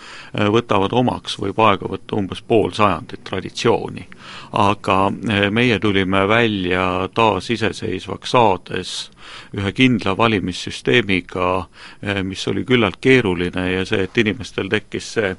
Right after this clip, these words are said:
küsimus, et kuhu mu hääl nüüd kaob ja kuidas see kõik asi kokku arvutatakse ja miks need erakondade nimekirjad veel on. Need küsimused on väga loogilised,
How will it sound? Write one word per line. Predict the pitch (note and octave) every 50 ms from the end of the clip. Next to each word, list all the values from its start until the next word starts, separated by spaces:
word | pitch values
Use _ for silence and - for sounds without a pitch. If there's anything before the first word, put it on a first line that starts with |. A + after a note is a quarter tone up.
| - - -
küsimus, | _ - D3 C3+ C3+ B2 F2+ E2 - F2+ - G2
et | - -
kuhu | - B2+ A2+ G#2+ G2+
mu | G2 G2 G2
hääl | G2+ A#2 A#2+ A2 F2 F2
nüüd | E2 E2 -
kaob | - A#2 G#2+ F#2 E2 D#2+ -
ja | F2+
kuidas | F#2 G#2+ G2 F#2+ F2 -
see | - G2
kõik | G#2+ G#2+ G2+ _ - - - - - - - -
asi | - B2+ G2+ G#2+
kokku | F2+ - A#2+ - - - G#2
arvutatakse | F#2+ F#2+ F2 E2 - - - - - - - - - G#2 G2
ja | F#2+ F#2
miks | G2+ G2 - -
need | - F#2 G#2
erakondade | A2+ G#2+ G2 F2 F2+ F#2 E2+ E2 F#2+ F#2 G2 G2
nimekirjad | A2 A#2 A2+ G2 F2 E2 F2+ F2 F2+ F2 -
veel | - F#2 F#2 F#2+
on. | F#2+ F2+ F2+ F2+ - - - - - - - -
Need | - A2+ A2 G#2+ G#2+ A2 - - B2 A#2+ A#2 - A#2+ - - D3+ - -
küsimused | - G3 D#3+ D3+ A2+ G2+ G2 A2 G#2+ A#2
on | A#2
väga | C#3 C#3 B2 A#2
loogilised, | B2 D3 D3+ C3+ - - - - - - - - -